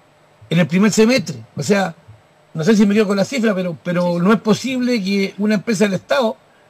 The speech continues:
Speaker 1: que está brindando un servicio al país que es monopólica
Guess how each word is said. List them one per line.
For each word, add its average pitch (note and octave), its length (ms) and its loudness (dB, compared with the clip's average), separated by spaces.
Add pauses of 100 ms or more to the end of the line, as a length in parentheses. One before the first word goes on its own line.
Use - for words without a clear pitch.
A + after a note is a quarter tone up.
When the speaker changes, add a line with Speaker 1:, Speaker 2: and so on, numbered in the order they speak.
(180)
Speaker 1:
que D#3 100 -6
está G#3+ 640 2
brindando G3+ 540 2
un G#3 140 4
servicio G3 420 0
al F#3+ 80 -2
país A#3 240 -4
que G#3+ 100 0
es F#3 60 4
monopólica C4+ 760 -2